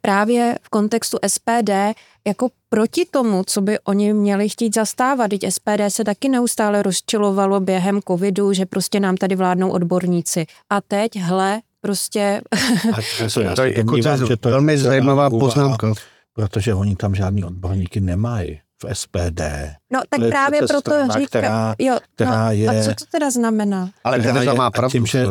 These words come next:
Speaker 3: nemá
Speaker 2: chápu,
Speaker 3: pravdu.
Speaker 2: ale tím, že je
Speaker 3: Žádný argument.
Speaker 2: stigmatizovaná jistým způsobem, tak tam prostě člověk, který
Speaker 1: Takže tam nechtějí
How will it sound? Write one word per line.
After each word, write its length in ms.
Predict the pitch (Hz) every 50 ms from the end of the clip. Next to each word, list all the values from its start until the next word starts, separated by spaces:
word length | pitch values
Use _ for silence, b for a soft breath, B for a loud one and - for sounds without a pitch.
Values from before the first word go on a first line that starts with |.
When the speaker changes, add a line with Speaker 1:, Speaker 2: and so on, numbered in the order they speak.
| 92 92
Speaker 3:
nemá 160 | 92 110 113 104
Speaker 2:
chápu, 140 | 120 117
Speaker 3:
pravdu. 220 | - - 98 90 80
Speaker 2:
ale 160 | 95 107 110
tím, 240 | 104 107 120 117 107
že 80 | 113
je 80 | 127 120
Speaker 3:
Žádný 240 | 107 - - - 127
argument. 180 | 117 117 120 117
Speaker 2:
stigmatizovaná 800 | 107 95 101 107 101 113 107 104 104 101 92 87 82 80 78 82
jistým 400 | 95 98 90 87 - - - 101
způsobem, 600 | - - - 101 92 - - 92 82 90 90 95 92
tak 160 | - 101 -
tam 240 | - - 92 101 92
prostě 340 | - - 92 92 - 113
člověk, 320 | 101 - - 101 101 98 101 - b b b b b b
který 360 | - - 98 110 110 104 104
Speaker 1:
Takže 260 | - - 233 220 262
tam 180 | 247 262 262 247
nechtějí 300 | 247 254 - - 262 262